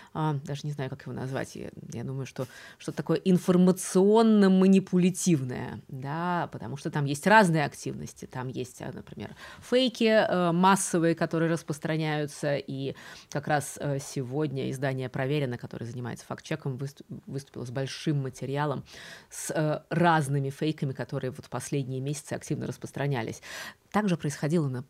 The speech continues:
м, по поводу, когда, когда были выборы в Молдове, и в, когда были выборы в Венгрии, и мы много слышали, э,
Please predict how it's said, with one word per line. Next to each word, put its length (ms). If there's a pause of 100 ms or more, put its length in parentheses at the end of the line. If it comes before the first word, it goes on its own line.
м, 320
по 80
поводу, 300
когда, 340
когда 240
были 140
выборы 300
в 60
Молдове, 580 (100)
и 100
в, 80
когда 220
были 160
выборы 320
в 40
Венгрии, 600
и 160
мы 100
много 320
слышали, 720
э, 300